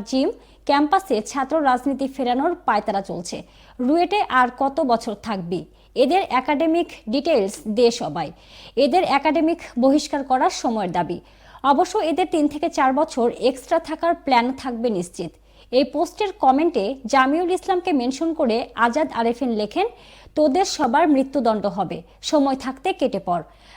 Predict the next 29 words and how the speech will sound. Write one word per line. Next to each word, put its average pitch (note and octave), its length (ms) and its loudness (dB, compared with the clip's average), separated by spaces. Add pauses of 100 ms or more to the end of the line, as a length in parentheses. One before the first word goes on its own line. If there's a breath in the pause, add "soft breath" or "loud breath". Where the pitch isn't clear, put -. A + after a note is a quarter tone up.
(120)
মাইনুদ্দিন E4 540 4
বলেন, C4+ 320 4 (300 loud breath)
আজাদ C#4+ 320 4
আরেফিন F#4 360 2
নামের E4 360 2 (140)
Facebook D4 480 0
আইডিটি B3+ 480 0
ফেক D#4+ 420 -2
বলে A#3+ 200 2
মনে G#3 200 -2
হচ্ছে। F#3+ 420 -10 (100)
এ B3+ 120 2
ধরনের F4 400 2
হুমকি E4 380 -2
ছাত্রলীগ C#4 560 -4
থেকে - 260 -6
দিতে B3 260 -4
পারে, A3 300 -2
তবে D#4+ 400 0 (320 loud breath)
কমিটি D4+ 360 2
হওয়ার G4+ 280 2
পর A3+ 300 2
এমন C4 240 0
হুমকি C4+ 360 -2
পাওয়ার A3 300 2 (100)
আরও B3+ 260 2
সন্দেহ A3 440 -6
তৈরি G3 240 -4
হয়েছে। F#3 420 -8